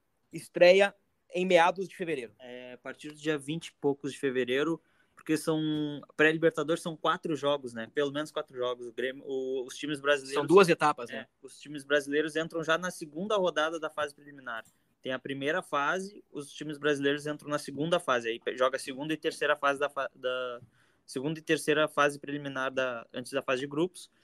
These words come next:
Speaker 2: e aí pega ali final de fevereiro, a partir do dia vinte e poucos de fevereiro, e, e entra março adentro, né?
Speaker 1: É. Então, assim, ó, ah, pra-, acho que dando um exemplo,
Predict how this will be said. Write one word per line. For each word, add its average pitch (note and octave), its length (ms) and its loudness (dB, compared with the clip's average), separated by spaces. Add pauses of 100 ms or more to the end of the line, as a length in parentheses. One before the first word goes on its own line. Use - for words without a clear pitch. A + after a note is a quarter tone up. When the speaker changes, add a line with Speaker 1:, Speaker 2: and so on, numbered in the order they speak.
(320)
Speaker 2:
e D3 80 4
aí D#3 240 4
pega D#3+ 340 0
ali D#3+ 400 -2 (280)
final D3 400 -4
de D3+ 100 -12
fevereiro, D3+ 540 -2
a - 40 -8
partir C3+ 240 -10
do C#3 60 -12
dia D3 100 0
vinte C#3+ 180 -8
e - 40 -20
poucos C#3+ 220 -6
de - 40 -12
fevereiro, D3+ 540 2
e, F3 380 0
e E3 200 0
entra E3+ 220 0
março F3+ 300 2
adentro, F3+ 360 -4
né? B2 140 -10 (320)
Speaker 1:
É. A#2+ 80 -12 (460)
Então, G3 120 4
assim, F#3+ 200 4
ó, C#3+ 160 8 (100)
ah, C3 540 4 (120)
pra-, - 180 2 (560)
acho - 200 6
que G#3+ 80 -8
dando A#3 240 4
um A#3+ 80 6
exemplo, G#3+ 500 0